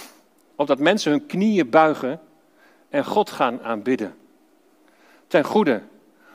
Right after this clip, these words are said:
opdat steeds meer mensen die, die innerlijke vernieuwing zullen gaan meemaken, zullen ondergaan en zullen gaan veranderen naar het beeld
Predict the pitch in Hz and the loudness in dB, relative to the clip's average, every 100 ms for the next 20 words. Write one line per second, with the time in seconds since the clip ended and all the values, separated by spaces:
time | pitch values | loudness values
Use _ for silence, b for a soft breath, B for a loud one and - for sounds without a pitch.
0 | b - 202 190 190 - - 254 - 185 | b -2 2 2 0 0 2 2 2 0
1 | 214 254 208 170 160 160 151 135 B B | 4 4 4 2 0 -2 0 -2 B B
2 | 156 160 - 220 208 190 190 156 - 139 | -4 -4 0 2 4 2 0 -4 -2 -2
3 | 160 190 180 156 170 160 147 156 143 156 | 2 2 2 2 0 0 0 0 0 -2
4 | 131 151 160 139 127 - 92 - _ b | 0 2 4 2 0 -4 -12 -16 _ b
5 | b b - 147 - 156 135 - 156 135 | b b -2 -2 0 0 2 2 2 2
6 | 131 - _ _ b b b b 139 165 | -4 -14 _ _ b b b b -6 -2
7 | 156 - 143 - - 196 214 185 175 180 | 0 0 0 -2 -2 0 2 2 0 -4
8 | B B B - 135 113 110 156 151 - | B B B -6 -4 -4 0 0 0 -6